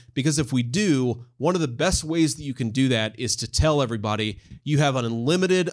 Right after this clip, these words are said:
uninsured, sorry, excuse me, unlimited uninsured deposits if you're at a big bank, but you're screwed if you're at a small bank. And that's basically what the F D I C and the Fed just did.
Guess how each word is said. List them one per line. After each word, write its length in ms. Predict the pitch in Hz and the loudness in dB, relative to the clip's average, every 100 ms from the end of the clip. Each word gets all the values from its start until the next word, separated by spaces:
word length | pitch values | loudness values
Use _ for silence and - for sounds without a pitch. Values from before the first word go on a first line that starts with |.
| - | -4
uninsured, 720 | 139 151 139 - 131 127 - | 0 0 0 0 2 0 -2
sorry, 200 | - 131 | -2 -2
excuse 240 | - 127 110 | -2 -4 -4
me, 160 | - _ _ _ | -8 _ _ _
unlimited 540 | 131 131 156 202 196 170 - | -2 0 2 4 2 0 0
uninsured 500 | 170 165 - 151 139 | 2 2 2 0 0
deposits 800 | 123 135 123 117 98 98 - - | -2 0 0 -2 -6 -6 -8 -8
if 160 | 127 127 | -8 -2
you're 100 | 123 | 0
at 60 | 117 | 0
a 40 | |
big 220 | 151 160 | 0 -2
bank, 340 | 120 113 104 - - - - | -2 -2 -4 -10 -20 -18 -4
but 260 | 139 135 - | -2 -2 -4
you're 160 | 127 | -2
screwed 400 | - - 139 120 | -2 0 2 2
if 100 | 104 | 2
you're 80 | 113 | 0
at 80 | 104 | 0
a 20 | |
small 280 | - 101 95 | -2 -2 -2
bank. 260 | 87 - - | -4 -10 -6
And 120 | 117 | -2
that's 200 | 135 139 | 0 -2
basically 400 | 120 151 151 151 | -2 0 2 0
what 160 | 127 123 | -2 -2
the 100 | 120 | -2
F 120 | 107 | -2
D 120 | 113 | -2
I 60 | 107 | -2
C 180 | - 110 | -2 -4
and 100 | 98 | -6
the 40 | |
Fed 240 | - 92 | -4 -6
just 180 | - - | -6 -8
did. 160 | - | -10